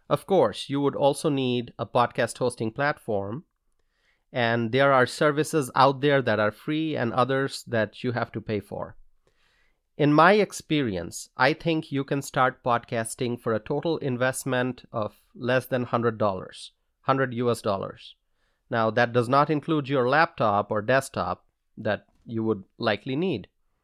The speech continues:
When I first started podcasting, I spent around,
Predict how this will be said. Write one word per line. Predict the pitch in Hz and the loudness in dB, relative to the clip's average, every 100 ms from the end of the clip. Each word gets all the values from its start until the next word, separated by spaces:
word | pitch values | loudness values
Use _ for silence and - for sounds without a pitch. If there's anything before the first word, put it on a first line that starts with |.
| _ _ _ _ _ _ _ _ _ _ | _ _ _ _ _ _ _ _ _ _
When | - 131 | -2 2
I | 147 180 | 4 4
first | 202 180 170 | 2 2 0
started | - 151 139 123 | 2 0 0 -2
podcasting, | 143 127 - 107 98 - 110 | 0 0 2 -2 -4 -6 -4
I | 110 | -4
spent | 113 - 170 190 | -6 -2 0 2
around, | 156 135 131 127 131 131 | 2 4 4 4 2 -2